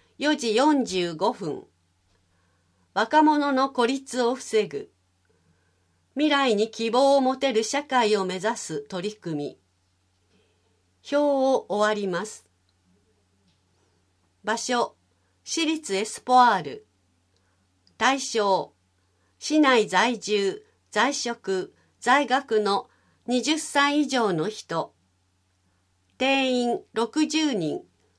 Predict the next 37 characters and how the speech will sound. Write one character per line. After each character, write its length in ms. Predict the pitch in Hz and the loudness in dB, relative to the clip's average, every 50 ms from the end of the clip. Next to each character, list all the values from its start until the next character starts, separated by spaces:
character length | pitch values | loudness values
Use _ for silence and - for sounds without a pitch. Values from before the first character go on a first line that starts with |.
| _ _ _ - | _ _ _ -6
申 180 | - 202 220 277 | 0 0 2 2
し 140 | 294 - - | 0 -4 -4
込 160 | - 233 226 | -2 0 0
み 160 | 220 220 208 | 0 -2 -4
順、 320 | 165 165 165 160 143 - - _ _ _ _ _ _ _ _ _ | -4 -6 -4 -4 -6 -6 -10 _ _ _ _ _ _ _ _ _
無 160 | - 208 220 | -2 0 0
料 260 | 220 240 254 247 247 233 | 2 2 2 2 2 0
で 160 | 185 202 339 | -2 -4 -4
す。 220 | - - - _ _ _ _ _ _ _ _ _ _ _ _ _ _ _ _ _ _ _ _ _ _ _ _ _ _ _ _ _ _ _ _ _ _ _ _ _ _ | -6 -10 -18 _ _ _ _ _ _ _ _ _ _ _ _ _ _ _ _ _ _ _ _ _ _ _ _ _ _ _ _ _ _ _ _ _ _ _ _ _ _
一、 500 | - 220 214 - - 247 269 240 - - _ _ _ _ | -10 -10 -10 -8 -8 -6 -6 -6 -6 -8 _ _ _ _
全 320 | - - 262 302 311 311 311 | -4 -2 0 0 0 0 0
会 260 | - 269 277 285 294 | 0 0 0 0 -2
出 260 | 285 - - 277 262 | -4 -6 -8 -8 -8
席 340 | - - 277 285 277 285 269 | -8 -6 -6 -6 -4 -4 -4
で 120 | 262 269 | -4 -6
き 160 | 269 - 294 254 | -4 -4 -4 -4
る 120 | 240 254 | -4 -6
人 380 | 262 - - - - 214 214 196 | -8 -10 -8 -2 0 0 0 0
を 80 | 190 | -2
優 220 | 170 160 180 202 220 | -4 -4 -4 -4 -6
先。 460 | - - - - 180 170 160 - - _ _ _ _ _ _ _ _ _ _ _ _ _ _ _ - | -6 -8 -8 -6 -6 -6 -6 -8 -10 _ _ _ _ _ _ _ _ _ _ _ _ _ _ _ -6
二、 300 | 220 240 240 226 - - _ _ _ _ _ _ _ _ _ _ _ _ - | -4 -2 -2 -2 -4 -8 _ _ _ _ _ _ _ _ _ _ _ _ -2
テ 160 | 294 302 311 | 0 2 2
ー 60 | 294 | 2
マ 180 | 262 233 220 190 | 2 2 4 4
は 180 | 185 185 190 - 196 | 6 4 4 4 0
変 260 | 247 262 294 320 311 | 0 0 0 0 0
更 220 | - 311 311 320 | 0 0 0 0
す 160 | 311 - 311 294 | 0 -2 -2 -2
る 120 | 311 302 | -2 -2
こ 140 | 302 285 277 | -2 -4 -2
と 160 | - 294 294 | -2 -2 0
が 160 | 247 214 190 | 2 2 0
あ 60 | 175 | 0
り 160 | 165 180 180 175 | 0 -4 -6 -6
ま 160 | 160 165 208 | -6 -6 -6
す。 200 | - - - | -8 -12 -20